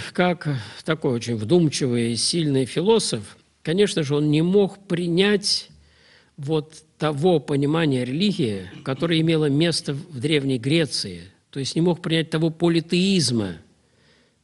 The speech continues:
который был естественной, что ли, религией того времени.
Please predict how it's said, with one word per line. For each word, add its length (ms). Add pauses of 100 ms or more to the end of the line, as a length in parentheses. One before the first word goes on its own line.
который 280
был 140
естественной, 880
что 240
ли, 100
религией 640
того 240
времени. 480